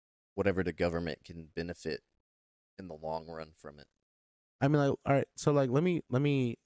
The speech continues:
Speaker 2: so I've been watching, I, I think I already told you, I've been watching The Ranch, and there's this character in the show where she's ha-,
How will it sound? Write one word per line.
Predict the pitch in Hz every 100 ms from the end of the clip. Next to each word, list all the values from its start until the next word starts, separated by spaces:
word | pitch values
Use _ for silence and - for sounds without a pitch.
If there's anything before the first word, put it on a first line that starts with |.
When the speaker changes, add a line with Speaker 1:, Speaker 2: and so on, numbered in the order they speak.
| _ _ _
Speaker 2:
so | 131
I've | 135
been | 143
watching, | 143 - 135
I, | 120 123
I | 123
think | 139
I |
already | 127 113
told | 123
you, | 120
I've |
been | 120
watching | 117 117 110
The |
Ranch, | 104 117 131 - - _ _ _ _ _ _ -
and | 117
there's | 127
this | 131 -
character | - 139 127 120
in |
the | 113
show | - 117 107 104 107 - _ _ _ -
where | 110 110 107 104 -
she's | - - 123 123 117 110
ha-, | -